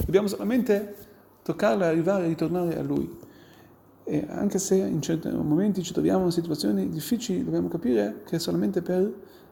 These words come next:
innalzarci e per portarci a fare una teshuvah ancora più completa, che veramente possiamo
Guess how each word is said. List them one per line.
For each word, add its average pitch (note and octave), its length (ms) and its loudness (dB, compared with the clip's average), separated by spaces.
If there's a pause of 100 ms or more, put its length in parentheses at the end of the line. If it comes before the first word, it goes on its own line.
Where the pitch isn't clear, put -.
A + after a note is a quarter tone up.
innalzarci E3 840 2
e - 80 -6
per D3+ 140 -2
portarci D#3 720 -2 (360)
a D3 100 -6
fare G3 220 0
una E3 140 0
teshuvah F3 340 -2
ancora E3 240 0
più C#3+ 140 -2
completa, E3 520 0 (380)
che - 80 -16
veramente E3 520 2 (640)
possiamo E3+ 840 0